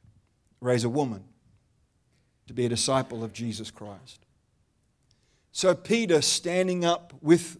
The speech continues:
the eleven. I tell you, when you know someone's got your back, when you know someone's got your back, "Pastor, walk into hell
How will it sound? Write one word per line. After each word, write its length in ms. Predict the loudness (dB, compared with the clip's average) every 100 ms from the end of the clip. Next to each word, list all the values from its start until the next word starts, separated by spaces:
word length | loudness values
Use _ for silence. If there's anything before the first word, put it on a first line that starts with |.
| 0
the 280 | 2 2 0
eleven. 540 | 0 0 0 -8 -18 _ _ _ _ _ -12
I 40 |
tell 180 | 0 2
you, 40 |
when 140 | 2 -2
you 80 | 2
know 180 | 2
someone's 380 | 2 0 -2 0
got 200 | 2 2
your 100 | 2
back, 500 | 4 4 4 -2 -16 _ _ _ _ _ _ _ _ _ _ _ _ _ _ _ _ _ -20 _ _ _ _ _ _ _ _ _ _ _ _ _ _ _ -20 -20 -20 -20 -20 _ 0
when 160 | 4
you 100 | 6
know 260 | 8 10 12
someone's 400 | 10 4 2 4
got 220 | 4 6
your 100 | 4
back, 600 | 4 4 2 -4 -18 -20 -20 _ _ _ _
"Pastor, 340 | 8 10 8 4
walk 280 | 4 4 2
into 200 | 0 2
hell 360 | 2 2 -4